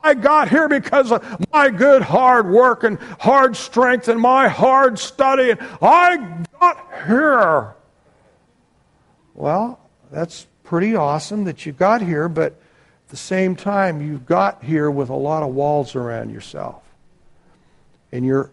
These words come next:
you're, you're, you've learned to cover your pain. You've learned to build walls around yourself,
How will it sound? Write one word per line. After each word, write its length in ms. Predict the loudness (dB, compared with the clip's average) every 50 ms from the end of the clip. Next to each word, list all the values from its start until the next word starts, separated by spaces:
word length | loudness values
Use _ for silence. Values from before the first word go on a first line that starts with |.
| _ -8
you're, 280 | -4 -2 -2 -2 -4 -4
you're, 260 | -4 -4 -2 -2 -2 -4
you've 220 | -4 -6 -4 -4
learned 300 | -4 -2 -2 -2 -2 -4
to 80 | -6 -8
cover 420 | -10 -8 -4 -2 -2 0 0 -2
your 180 | -4 -4 -6 -6
pain. 500 | -8 -8 -8 -8 -8 -8 -10 -12 -16 -20 _ _ _ _ _ -20 -20 _ _ -2
You've 180 | -2 -2 0
learned 360 | 0 0 2 2 0 0 -2
to 80 | -4 -4
build 360 | -2 0 0 0 0 0 -2
walls 460 | 0 0 2 2 2 2 0 0 0
around 400 | -2 0 0 0 0 -2 -2 -4
yourself, 640 | -6 -8 -10 -8 -6 -4 -2 0 0 -2 -2 -4